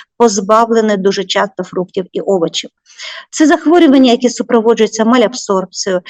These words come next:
це серповинна клітинна анемія або таласемія,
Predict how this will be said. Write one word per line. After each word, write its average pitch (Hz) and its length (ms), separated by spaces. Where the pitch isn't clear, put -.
це 262 80
серповинна 294 680
клітинна 262 640
анемія 240 680
або 208 240
таласемія, 220 960